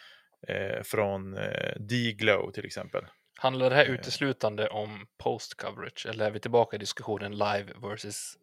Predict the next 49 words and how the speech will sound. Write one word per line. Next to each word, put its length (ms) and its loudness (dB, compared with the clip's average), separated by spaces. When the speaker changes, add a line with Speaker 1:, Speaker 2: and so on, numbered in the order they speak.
Speaker 2:
post? 440 -4
Speaker 1:
Nej, 380 10
nu 160 4
pratar 280 6
jag 80 4
bara, 420 8
det 180 6
här 160 8
är 80 6
bara 320 8
post 640 -4
jag 120 0
Speaker 2:
Ja. 60 0
Speaker 1:
pratar 260 -2
om 100 -8
nu. 180 -10
Speaker 2:
Tack. 100 -16
Speaker 1:
Så. 380 -4
Eller 200 8
ja, 100 8
man 120 8
kan 260 8
ju 60 -2
titta 280 0
på 100 0
livesändningen 960 2
i 160 -6
efterhand 520 -2
också, 300 -4
men 180 -6
det 80 -2
är 60 0
ju 120 0
ganska 340 -4
träligt. 380 0
Speaker 2:
Ja, 60 6
men 240 8
om, 180 2
jag 260 2
tänker 260 0
att 140 -2
man 200 -2
utesluter 420 -4
att 100 -8
man 100 -4
inte 160 -8
kollar 440 -4
live, 340 0
alltså. 240 -12